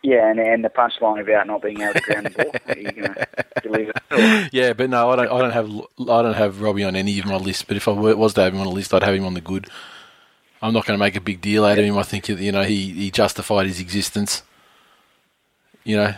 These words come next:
Speaker 2: and that's probably
Speaker 1: Yeah,
Speaker 2: more than
Speaker 1: I,
Speaker 2: you could
Speaker 1: um,
Speaker 2: hope for at the start of the game.
Speaker 1: <laughs> Look, that's exactly what I was hoping for. I just hope he, uh, you know, I was hoping that he, he had a, a solid,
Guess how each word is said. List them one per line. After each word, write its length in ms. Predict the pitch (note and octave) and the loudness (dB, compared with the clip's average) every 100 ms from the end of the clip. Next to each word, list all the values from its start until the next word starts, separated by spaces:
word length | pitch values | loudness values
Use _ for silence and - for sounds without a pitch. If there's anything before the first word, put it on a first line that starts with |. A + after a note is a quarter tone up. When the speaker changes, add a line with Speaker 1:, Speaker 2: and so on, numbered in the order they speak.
| - | -6
Speaker 2:
and 140 | A2+ | 0
that's 100 | A2+ | 0
probably 240 | - B2 A#2 | 2 2 4
Speaker 1:
Yeah, 120 | B2+ | 6
Speaker 2:
more 120 | C#3 | 6
than 80 | C#3 | 6
Speaker 1:
I, 20 | C3+ | 4
Speaker 2:
you 40 | |
could 20 | C3 | 4
Speaker 1:
um, 60 | A2 | 0
Speaker 2:
hope 60 | A2 | -2
for 100 | G#2 | -4
at 40 | |
the 40 | - | -2
start 280 | - F#2+ G2 | 0 2 0
of 60 | |
the 100 | G2 F#2 _ | -4 -10 _
game. 320 | G#2+ G2 F#2+ - _ _ _ _ _ _ _ _ _ _ _ _ _ _ _ _ _ - | -2 -2 -4 -12 _ _ _ _ _ _ _ _ _ _ _ _ _ _ _ _ _ -4
Speaker 1:
<laughs> 160 | - - E3 B2+ - D3 - - - - - | -4 0 0 0 0 0 0 -4 -8 -8 -2
Look, 160 | D#3 C3 | -2 2
that's 200 | D3+ - | 2 0
exactly 400 | B2+ C3+ C#3 D3+ | 0 0 4 4
what 100 | C#3+ | 6
I 60 | C3+ | 4
was 80 | A#2+ | 4
hoping 240 | C3+ B2+ A2 | 2 2 0
for. 220 | C3 A#2 | 4 6
I 100 | A#2+ | 4
just 180 | B2 B2 | 2 0
hope 240 | B2 A#2+ - | 2 2 0
he, 280 | A#2 A2+ | -2 2
uh, 180 | A2 F2+ | 4 4
you 160 | G#2+ A#2 | 2 2
know, 120 | A2 A2 | 4 6
I 60 | B2 | 4
was 120 | B2 | 4
hoping 320 | A#2 A2+ A#2 | 2 0 -2
that 100 | A2+ | -4
he, 140 | A2 G#2+ | -2 -4
he 140 | A#2+ A2 | -6 0
had 180 | A2+ | 4
a, 160 | A2+ G#2 - - - - | 4 2 -4 -20 -18 -6
a 80 | A#2 - | -6 0
solid, 380 | C3 B2+ A#2+ | 2 4 0